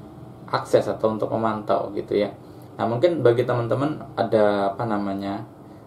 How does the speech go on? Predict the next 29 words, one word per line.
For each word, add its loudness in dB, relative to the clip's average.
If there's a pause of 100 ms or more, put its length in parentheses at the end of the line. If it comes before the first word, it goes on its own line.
(120)
oh 6
iya 6
benar, 2
tidak 4
bisa, 2 (160)
apa, -2
online 0
karena 0
memang 2
di 4
sini -4
tidak 2
di-enable. 0
Oke. 0 (400)
Jadi 2
kalau 6
misalkan 0
ini 0
kita 0
enable, 2
terus 0
kemudian 0
ini -4
kita 0
ikutin 0
lah -4 (480)
langkah-langkahnya. 2 (1120)
Terus 2
kemudian 0